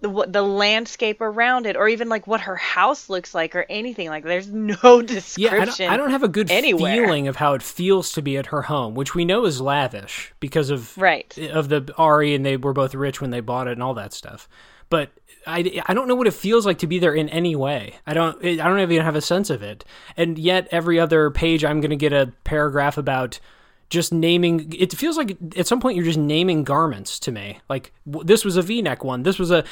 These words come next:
Speaker 2: and I just, yeah, it was a lot of why to me. Just kind of, I, the why, I can't come over a, a, get past a why of just people would think this is kind of cool 'cause it's, a lot of it's probably references to really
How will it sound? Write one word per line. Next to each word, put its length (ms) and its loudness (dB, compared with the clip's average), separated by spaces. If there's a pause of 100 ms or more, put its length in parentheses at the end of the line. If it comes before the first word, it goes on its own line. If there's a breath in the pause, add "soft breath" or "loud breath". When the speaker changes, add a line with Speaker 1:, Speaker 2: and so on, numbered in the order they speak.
(100)
Speaker 2:
and 120 0
I 100 2
just, 240 -2
yeah, 300 2
it 100 -4
was 140 0
a 80 4
lot 220 2
of 120 0
why 260 0
to 140 -6
me. 340 -10
Just 220 -4
kind 180 2
of, 140 -2 (480 loud breath)
I, 140 -2
the 160 -2
why, 320 0
I 100 4
can't 300 -2
come 160 0
over 240 4
a, 60 4 (220)
a, 160 0
get 320 -2
past 300 0
a 60 2
why 240 2
of 120 2
just 280 -4 (220 loud breath)
people 720 2 (540 soft breath)
would 380 -2
think 340 0
this 180 0
is 200 -2
kind 380 0
of 120 -4
cool 500 -2
'cause 180 -2
it's, 400 -8 (120)
a 80 -4
lot 280 0
of 100 0
it's 120 -6
probably 320 -2
references 480 -2
to 320 -4
really 640 -2